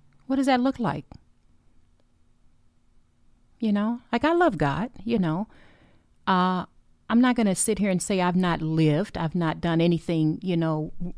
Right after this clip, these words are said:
worthy of anything. That's not true. I've lived. But what does that mean to have life to the full? And then that's what made me think about the fruit of the Spirit. I wasn't planning on turning to that passage, but remember Galatians five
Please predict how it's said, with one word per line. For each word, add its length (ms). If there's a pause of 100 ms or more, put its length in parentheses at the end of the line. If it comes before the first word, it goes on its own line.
(120)
worthy 400
of 100
anything. 360
That's 220
not 140
true. 160
I've 180
lived. 380 (520)
But 320
what 220
does 120
that 120
mean 200
to 60
have 200
life 260
to 140
the 80
full? 540 (1040)
And 100
then 160
that's 180
what 120
made 160
me 80
think 180
about 220
the 80
fruit 240
of 80
the 80
Spirit. 480 (340)
I 40
wasn't 240
planning 180
on 100
turning 260
to 60
that 180
passage, 400
but 120
remember 240
Galatians 440
five 420